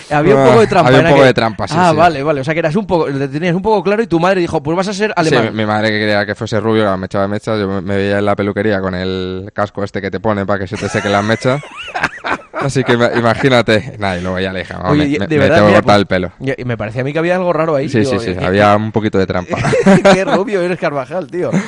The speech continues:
Speaker 1: Muy bien, pues nada, que
Speaker 2: Muy
Speaker 1: dejamos
Speaker 2: bien.
Speaker 1: descansar. ¿Qué haces tú en las
Speaker 2: Genial.
Speaker 1: concentraciones? ¿Qué eres? ¿De, de cartas, decías?
Speaker 2: De
Speaker 1: Eh,
Speaker 2: cartas, de pocha, sí. Jugamos a la pocha unos cuantos y
Speaker 1: ¿palmas mucha pasta o no?
Speaker 2: No, no, no.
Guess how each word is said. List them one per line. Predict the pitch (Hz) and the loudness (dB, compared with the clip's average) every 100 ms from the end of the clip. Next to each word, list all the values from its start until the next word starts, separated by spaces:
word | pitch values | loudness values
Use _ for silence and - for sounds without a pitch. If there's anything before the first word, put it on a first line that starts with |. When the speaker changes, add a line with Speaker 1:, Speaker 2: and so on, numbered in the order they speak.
| 202 151 123 | -8 -12 -2
Speaker 1:
Muy | 175 170 | 0 2
bien, | 151 135 101 | 0 -4 -6
pues | 123 | -4
nada, | 165 151 | -2 -2
que | 123 123 | -2 -2
Speaker 2:
Muy | 120 | 0
Speaker 1:
dejamos | 110 156 165 | 2 0 -2
Speaker 2:
bien. | |
Speaker 1:
descansar. | 165 147 135 170 | -4 -4 -6 -4
¿Qué | 175 | -2
haces | 175 185 | -2 -2
tú | |
en | 180 | -4
las | 175 | -4
Speaker 2:
Genial. | |
Speaker 1:
concentraciones? | 175 165 165 160 175 | -4 -6 -8 -8 -8
¿Qué | 170 | -8
eres? | 135 | -8
¿De, | 113 110 107 107 107 | -8 -8 -8 -10 -12
de | 110 120 | -10 -6
cartas, | 190 185 | -6 -4
decías? | 165 151 208 | -6 -4 -2
Speaker 2:
De | 110 | 0
Speaker 1:
Eh, | 147 | 2
Speaker 2:
cartas, | 117 107 92 | 0 0 -4
de | 95 | -4
pocha, | 110 104 90 | -6 -6 -8
sí. | 90 - | -12 -14
Jugamos | - 90 90 | -12 -10 -8
a | |
la | 87 | -8
pocha | 92 92 | -8 -8
unos | 90 | -10
cuantos | - 95 98 98 | -8 -8 -8 -12
y | 98 87 | -12 -4
Speaker 1:
¿palmas | 139 151 | -2 -2
mucha | 147 160 | -8 -8
pasta | 180 147 | -8 -10
o | 98 | -14
no? | 85 _ _ _ - | -16 _ _ _ -8
Speaker 2:
No, | 110 92 | -6 -4
no, | |
no. | 87 | -6